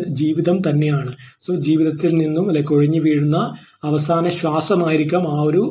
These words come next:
last leaf, അല്ലെ, അവസാന ഇല. So അങ്ങനെ ആവുമ്പോ, അല്ലെ, ആ മരം എന്തുകൊണ്ട് mention ചെയ്യുന്നില്ല എന്നുള്ളത് കൊണ്ട്, അല്ലെ, ചോ-, ഉള്ള ചോദ്യത്തിന് നമുക്ക് ഉത്തരം കിട്ടും അവിടെ.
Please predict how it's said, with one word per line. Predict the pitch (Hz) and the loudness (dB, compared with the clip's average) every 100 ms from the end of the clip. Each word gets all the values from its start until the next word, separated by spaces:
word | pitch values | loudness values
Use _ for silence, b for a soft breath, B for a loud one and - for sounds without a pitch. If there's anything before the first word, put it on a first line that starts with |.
| B B B _ 156 | B B B _ -6
last | 156 160 165 - 170 | -2 -2 -2 -2 0
leaf, | 156 139 - | 2 0 -2
അല്ലെ, | 160 147 | -2 0
അവസാന | 143 143 160 165 | -2 -2 -2 2
ഇല. | 151 143 139 - b b b _ _ _ _ _ _ _ _ _ _ - | 2 0 -4 -10 b b b _ _ _ _ _ _ _ _ _ _ -4
So | 233 | 2
അങ്ങനെ | 220 247 269 | 4 4 4
ആവുമ്പോ, | 226 214 214 220 | 4 4 4 2
അല്ലെ, | 202 156 | 4 2
ആ | 143 165 156 - - 151 | 2 0 -2 -10 -10 -4
മരം | 165 160 170 190 165 | 2 2 4 2 2
എന്തുകൊണ്ട് | 165 185 185 | 2 4 4
mention | 185 156 151 180 | 2 2 0 0
ചെയ്യുന്നില്ല | 175 170 170 170 170 170 175 180 | 2 2 2 2 0 2 2 2
എന്നുള്ളത് | 160 156 156 151 | 0 2 2 2
കൊണ്ട്, | 156 165 190 | 2 0 0
അല്ലെ, | 156 147 | 0 0
ചോ-, | 147 156 147 - - - 202 | 0 0 -2 -8 -20 -8 -2
ഉള്ള | 160 165 | 2 2
ചോദ്യത്തിന് | 160 151 151 151 160 | 4 2 2 0 0
നമുക്ക് | 156 151 151 | 0 0 -2
ഉത്തരം | 151 151 147 | 0 0 0
കിട്ടും | - 156 131 | -2 -4 -4
അവിടെ. | 120 | -6